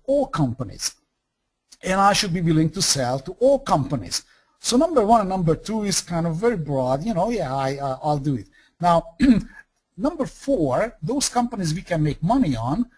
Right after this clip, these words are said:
once again, I would hope that we make money on every single client. So that is really not a great differentiator.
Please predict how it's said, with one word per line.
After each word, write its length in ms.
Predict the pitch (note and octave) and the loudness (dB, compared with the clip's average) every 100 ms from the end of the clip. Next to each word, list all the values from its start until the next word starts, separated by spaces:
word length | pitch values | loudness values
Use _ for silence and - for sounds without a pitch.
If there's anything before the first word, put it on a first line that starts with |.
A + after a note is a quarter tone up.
| _ _ | _ _
once 320 | A#2 A#2+ C3 | -6 0 0
again, 540 | A3 E3 B2 A#2+ F3+ - - _ - | 0 -2 -4 -2 -4 -6 -14 _ -8
I 300 | C3 C#3 D#3+ | 0 2 2
would 180 | E3 A#3+ | 2 -2
hope 380 | - C3 B2+ E3 D3+ | -4 -4 -2 -2 -2
that 260 | C#3+ - | -2 0
we 80 | D#3 | 0
make 300 | E3 F3 - | 0 -2 -4
money 360 | B2+ C#3+ D3 D#3+ | -2 0 0 0
on 140 | E3+ | -2
every 260 | A#2 C3 D#3+ | -4 -2 0
single 420 | - G2+ A2+ D#3 | 0 -2 -8 -10
client. 600 | - G#3+ B3+ G#3 A#2+ - _ _ _ | -8 -2 0 0 -2 -8 _ _ _
So 280 | - - D#3 | -4 -2 -2
that 380 | C#3+ F#3 G#3+ G#3 | 0 0 0 -4
is 280 | F3 D3 D3 | -4 -2 0
really 240 | G3 F#3 F3 | 0 2 2
not 260 | D3+ D3+ | 2 0
a 60 | D3 | -6
great 500 | B2 C#3 C#3+ C#3+ _ B2+ | -6 -4 -2 -4 _ -8
differentiator. 1000 | C#3+ - C3+ D#3 F3 - B2 G#2 - | -8 -6 -2 0 0 -2 -4 -8 -14